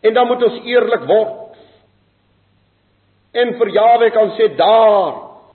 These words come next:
het ons al gesondig. En daar het ons vaders gesondig." En so het ons die pad gekom en vanmôre sondig ons nog altyd. En nou het hierdie skrikwekkende ding gebeur in die wêreld waarin ons leef,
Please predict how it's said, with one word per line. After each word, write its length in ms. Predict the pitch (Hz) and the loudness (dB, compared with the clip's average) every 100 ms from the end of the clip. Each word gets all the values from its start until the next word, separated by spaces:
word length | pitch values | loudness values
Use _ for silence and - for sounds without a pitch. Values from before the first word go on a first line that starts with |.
| _ _ _ | _ _ _
het 160 | 170 208 | -2 0
ons 140 | 196 | -2
al 180 | 190 208 | 0 -2
gesondig. 680 | - 190 214 254 240 190 - - - _ _ _ _ _ _ _ _ _ _ _ | -2 -2 0 0 -2 -6 -8 -12 -20 _ _ _ _ _ _ _ _ _ _ _
En 120 | 196 | -2
daar 300 | 208 226 247 | 0 4 4
het 140 | 240 233 | 2 0
ons 200 | 226 - | -4 -2
vaders 640 | 214 247 240 240 208 - - | 2 4 4 2 -4 -8 -8
gesondig." 760 | 185 233 247 233 220 - - - - _ _ _ _ _ _ _ _ _ _ _ _ _ _ _ _ | -4 0 0 0 -2 -2 -6 -20 -20 _ _ _ _ _ _ _ _ _ _ _ _ _ _ _ _
En 160 | - 208 | -4 -2
so 180 | 254 262 | -2 -2
het 140 | 247 | -2
ons 100 | 220 | -4
die 140 | 226 | -6
pad 260 | - 240 240 | -2 -2 -2
gekom 380 | 208 - 233 226 | -12 -2 0 0
en 120 | 220 | -2
vanmôre 480 | 214 202 233 233 214 | -2 0 2 2 0
sondig 460 | 202 240 226 208 | 0 0 0 -4
ons 220 | 190 208 202 | -2 -2 -2
nog 200 | 196 - | -6 -2
altyd. 480 | 247 240 240 - - - - _ _ _ _ _ _ _ | -2 0 -2 -4 -10 -20 -20 _ _ _ _ _ _ _
En 120 | - 208 | -4 2
nou 120 | 240 | 2
het 100 | 240 | 2
hierdie 320 | 247 240 - | -2 -8 -10
skrikwekkende 840 | 247 240 - - 247 240 226 208 | -6 -6 -4 -4 -2 0 -2 0
ding 300 | 220 233 214 | 0 -2 -4
gebeur 440 | 233 208 233 233 214 | -4 -2 0 2 0
in 80 | |
die 100 | 208 | -2
wêreld 440 | 208 233 226 220 190 | 0 2 2 0 0
waarin 320 | 208 202 202 | 0 0 0
ons 180 | 202 165 | -4 -4
leef, 400 | 202 233 180 | -6 -2 -2